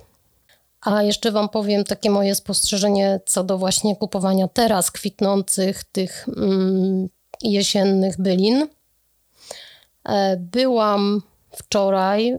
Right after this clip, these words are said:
w markecie budowlano-ogrodniczym i właśnie chciałam sobie dokupić zawilców japońskich, e, no bo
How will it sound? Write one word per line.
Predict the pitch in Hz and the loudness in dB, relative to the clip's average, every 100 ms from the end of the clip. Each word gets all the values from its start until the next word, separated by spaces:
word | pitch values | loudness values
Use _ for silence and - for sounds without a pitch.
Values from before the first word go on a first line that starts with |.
| - | -6
w | 196 | -2
markecie | 208 202 - 202 190 - 190 190 - | -2 -2 -2 -2 -2 -2 0 -2 -6
budowlano-ogrodniczym | 214 196 190 190 196 190 196 185 214 190 196 196 202 202 262 269 320 - - - | -6 -4 -2 0 0 2 2 0 -2 -2 -2 0 0 0 0 0 -2 -8 -12 -4
i | 202 | -2
właśnie | 233 254 233 | 0 0 -2
chciałam | - 233 220 | 0 0 0
sobie | 214 208 | 0 -2
dokupić | 190 185 220 - 214 208 - - - - _ _ _ _ - | -2 -2 -4 -2 -4 -2 -6 -8 -18 -20 _ _ _ _ -4
zawilców | 190 196 214 208 196 | 0 2 2 0 0
japońskich, | 185 196 196 202 - 247 339 - - - - - - - _ _ - | 0 2 0 0 -2 -2 -2 -6 -20 -18 -16 -16 -20 -20 _ _ -2
e, | 220 208 202 202 202 | 0 2 2 4 4
no | 208 202 208 208 | 4 4 4 2
bo | 190 208 202 196 196 | 0 0 2 2 -2